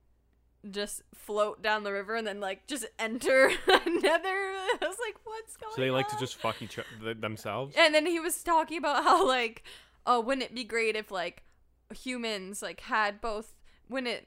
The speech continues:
Speaker 1: uh, simplify the process so much just to be able to," and I was like, "What's going on?" I was like, "That would not," I'm like, "Okay, just to think about having both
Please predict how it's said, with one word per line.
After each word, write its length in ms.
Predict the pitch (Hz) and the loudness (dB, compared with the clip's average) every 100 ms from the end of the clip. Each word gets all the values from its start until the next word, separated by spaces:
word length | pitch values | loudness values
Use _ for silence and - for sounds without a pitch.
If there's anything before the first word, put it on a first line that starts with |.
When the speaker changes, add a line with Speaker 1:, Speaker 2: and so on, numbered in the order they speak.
| 233 | -10
Speaker 1:
uh, 120 | 233 | -8
simplify 540 | 226 269 254 262 233 214 | -6 -6 -6 -4 -2 -2
the 100 | 214 | -4
process 540 | 226 220 226 208 220 | -2 -2 -4 -8 -6
so 220 | - 233 | -6 -6
much 380 | 214 208 202 - | -4 -8 -8 -12
just 280 | 233 233 208 | -14 -16 -12
to 220 | 220 202 202 | -8 -8 -8
be 140 | 226 | -6
able 220 | 226 214 | -4 -6
to," 340 | 214 214 202 - | -6 -4 -4 0
and 120 | 269 | 4
I 100 | 277 | 4
was 140 | 277 | 4
like, 200 | 285 269 | 2 0
"What's 420 | 233 277 427 427 - | -2 0 2 2 4
going 320 | 480 415 320 | 6 6 6
on?" 260 | 285 247 | 6 6
I 60 | 240 | 2
was 100 | - | 0
like, 180 | 254 262 | -4 0
"That 240 | 254 262 | 0 2
would 160 | 330 349 - - - - _ | -2 -8 -10 -18 -20 -20 _
not," 540 | 240 254 269 254 262 - | -6 2 8 8 8 4
I'm 160 | 262 | 0
like, 300 | 254 240 - _ _ 247 | 0 -4 -6 _ _ -10
"Okay, 160 | 233 | -6
just 180 | 202 269 | -6 -6
to 80 | 311 | -8
think 220 | 226 233 | -8 -8
about 240 | 214 - 220 | -6 -6 -4
having 400 | 196 180 180 185 | -4 -6 -10 -8
both 240 | 165 | -8